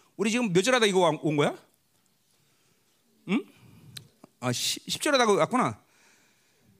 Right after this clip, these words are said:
아니, 아니, 이건 십 절 하다가 이걸로 십삼 절로 넘어온 거 아니야, 그죠? 예. 음, 그래서 십 절에 "이는 그가 하나님의 교회 가지고 질서가 있는 성을", 그러니까 영어는 가나안 땅이 아니라 바로 영원한 도성이라는 거를 다시 한번 얘기하는 거죠.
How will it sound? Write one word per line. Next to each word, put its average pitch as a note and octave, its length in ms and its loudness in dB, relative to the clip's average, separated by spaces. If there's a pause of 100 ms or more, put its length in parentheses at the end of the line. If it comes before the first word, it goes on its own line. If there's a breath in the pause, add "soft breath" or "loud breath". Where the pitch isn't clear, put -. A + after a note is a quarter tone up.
(680)
아니, D#3+ 140 -4
아니, C#3 160 2
이건 A#2+ 240 -2
십 - 180 -8
절 A#3+ 140 0
하다가 F3+ 220 2
이걸로 D#3 260 4 (180)
십삼 - 280 -2
절로 F3 140 2
넘어온 C3+ 520 0
거 B2 60 2
아니야, A2 100 0
그죠? G3+ 260 0 (220)
예. G2+ 220 -6 (300)
음, A2+ 260 -2
그래서 E3 320 0
십 - 180 -4
절에 A3 200 2
"이는 G3+ 260 2
그가 C4 380 2
하나님의 D#4 440 0
교회 B3+ 180 0
가지고 A#3+ 260 2
질서가 F#3 500 0
있는 G#3+ 240 2 (300 loud breath)
성을", F#3+ 440 0
그러니까 B2 380 -8
영어는 G3 320 -4 (220 soft breath)
가나안 C3+ 340 -6
땅이 A#2 200 -6
아니라 G#2+ 260 -6
바로 A2 240 -6
영원한 G#3 520 0
도성이라는 D#3 500 -2
거를 C#4+ 340 0
다시 - 180 -8
한번 C3 180 -6
얘기하는 C#3 220 2
거죠. G#3+ 280 4